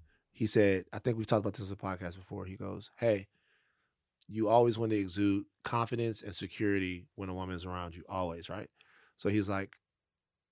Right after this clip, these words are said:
"I might, I've been charged for so many extra shits probably on bills because I never look at the check,"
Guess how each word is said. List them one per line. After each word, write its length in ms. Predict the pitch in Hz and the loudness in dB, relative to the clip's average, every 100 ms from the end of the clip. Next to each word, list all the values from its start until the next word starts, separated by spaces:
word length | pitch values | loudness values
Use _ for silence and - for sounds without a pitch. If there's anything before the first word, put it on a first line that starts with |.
| - | -2
"I 80 | 120 | 4
might, 220 | 135 143 | 8 8
I've 200 | 131 135 | 8 6
been 120 | 131 120 | 4 2
charged 420 | - 131 127 113 | 8 10 10 8
for 140 | - | 0
so 240 | 101 127 123 | 4 8 8
many 340 | 127 120 107 - | 8 6 4 4
extra 260 | 113 - | 2 2
shits 360 | 113 127 117 - | 2 6 4 4
probably 320 | 127 117 117 | 6 6 6
on 200 | 113 104 | 4 0
bills 360 | 95 117 127 120 | 4 6 6 4
because 260 | 110 117 | 2 4
I 60 | 107 | 4
never 260 | 113 110 | 6 6
look 200 | 107 104 | 6 4
at 60 | - | 0
the 80 | 101 | -6
check," 300 | - 151 | 0 2